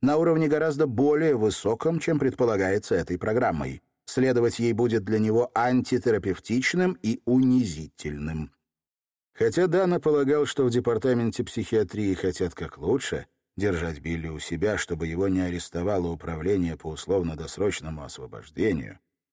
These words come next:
он подчеркивал, что запирать его в психбольнице ничуть не лучше, чем посадить в тюрьму. Он требовал, чтобы они ослабили вожжи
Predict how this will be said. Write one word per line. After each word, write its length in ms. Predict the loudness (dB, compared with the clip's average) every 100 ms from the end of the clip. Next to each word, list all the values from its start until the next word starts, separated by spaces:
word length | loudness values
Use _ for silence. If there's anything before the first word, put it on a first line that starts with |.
| _ -4
он 180 | -2
подчеркивал, 680 | 0 0 2 2 4 2 2
что 200 | 2 2
запирать 560 | 2 2 2 2 0 2
его 240 | 2 2
в 80 | 0
психбольнице 880 | -2 0 2 2 2 2 0 0 2
ничуть 400 | 2 2 -2 0
не 220 | 2 2
лучше, 440 | 2 -2 -2 -6
чем 240 | -4 -4 -2
посадить 520 | -6 -8 -16 -20 -20
в 60 | -2
тюрьму. 400 | 0 0 -4 -10 _ _ _ _
Он 180 | -2 0
требовал, 400 | 2 2 4 2
чтобы 320 | 2 0 2
они 160 | 4 4
ослабили 640 | 2 0 0 2 2 2
вожжи 560 | 2 4 4 4 2